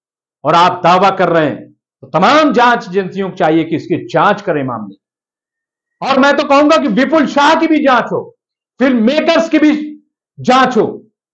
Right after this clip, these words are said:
कि कहीं ऐसा तो नहीं कि ये लोग भी किसी के हाथ में खेल रहे हों। इनकी भी जांच होनी चाहिए। कहां से ले आए ये तमाम इतना तामझाम? और अगर सिर्फ पैसा कमाने के लिए सब कर रहे हैं, तो मैं समझता हूं ये डूब मरने का मकाम है,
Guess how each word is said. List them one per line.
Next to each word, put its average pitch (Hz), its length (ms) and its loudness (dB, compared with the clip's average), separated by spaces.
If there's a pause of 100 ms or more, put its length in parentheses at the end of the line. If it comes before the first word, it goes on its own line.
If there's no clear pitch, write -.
(340)
कि 165 80 -12
कहीं 214 220 2
ऐसा 233 320 2
तो 247 120 0
नहीं 226 200 2
कि 196 100 -6
ये 226 160 2
लोग 254 280 2
भी 233 80 0
किसी 226 300 -8
के 226 120 -2
हाथ 208 160 2 (100)
में 208 120 -4
खेल 220 300 -2
रहे 185 160 0
हों। 120 220 -6 (1500)
इनकी 254 260 2
भी 311 100 2
जांच 220 320 0
होनी 185 180 -2
चाहिए। 123 360 -4 (720)
कहां 294 300 2
से 269 80 0
ले 226 120 2
आए 196 140 4
ये 185 160 0
तमाम 170 320 0
इतना 151 500 -6 (180)
तामझाम? 139 600 -4 (1900)
और 165 100 2
अगर 175 240 2
सिर्फ 185 240 0 (120)
पैसा 226 300 2
कमाने 175 420 0
के 170 100 -10
लिए 165 180 0
सब 156 240 -4
कर 156 100 0
रहे 160 260 0
हैं, 226 240 -6
तो - 180 -6
मैं 151 160 0
समझता 147 360 -4
हूं 147 120 -2
ये 139 80 0
डूब 208 360 2
मरने 135 300 -4
का 127 120 -6
मकाम 113 400 -10
है, 92 60 -18